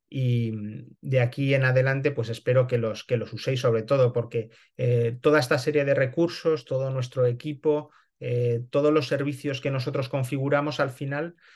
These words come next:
son, em, herramientas a vuestra disposición. Nuestra idea, eh, no es configurar un plan de acogida para que quede muy bonito en la página web, que también,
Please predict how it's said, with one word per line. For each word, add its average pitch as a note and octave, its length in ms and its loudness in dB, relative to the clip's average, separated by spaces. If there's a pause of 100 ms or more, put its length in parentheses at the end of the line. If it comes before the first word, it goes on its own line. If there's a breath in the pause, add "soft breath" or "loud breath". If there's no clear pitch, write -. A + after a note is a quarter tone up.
(200 soft breath)
son, D3+ 540 4
em, A#2+ 800 2
herramientas D3 720 2
a D3 40 4
vuestra B2+ 280 0
disposición. A#2+ 760 -2
Nuestra A#2+ 500 -2
idea, C#3+ 480 0 (280 soft breath)
eh, B2+ 220 -2
no C#3 240 2
es C#3+ 240 0
configurar C3+ 580 -2
un C3 140 -2
plan C3 180 -2
de C3 60 0
acogida B2+ 520 -4
para B2 220 -2
que A#2+ 140 -4
quede C3 240 -2
muy B2+ 180 -2
bonito B2+ 460 -2
en B2+ 60 0
la B2 120 -2
página B2+ 340 -4
web, D#3+ 300 2
que A2+ 120 -6
también, C#3+ 500 -2